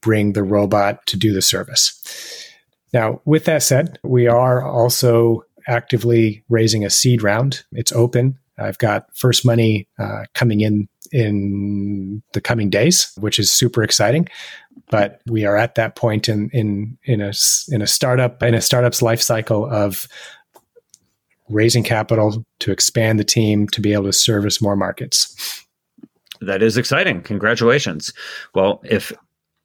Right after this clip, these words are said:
Speaker 2: I don't know the kind of capital that you're raising, like, when you're talking about this seed round, like, are you looking to raise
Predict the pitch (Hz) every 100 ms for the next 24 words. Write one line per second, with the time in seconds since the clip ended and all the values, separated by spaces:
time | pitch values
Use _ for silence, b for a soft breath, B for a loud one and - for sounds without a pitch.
0 | - 107 98 85 139 131 123 123 107 -
1 | 123 127 123 - 113 101 117 123 117 110
2 | 101 107 127 156 135 104 107 98 92 110
3 | 110 107 104 104 107 - - - 123 113
4 | 101 95 95 92 92 87 - 95 92 101
5 | 107 101 110 95 101 95 -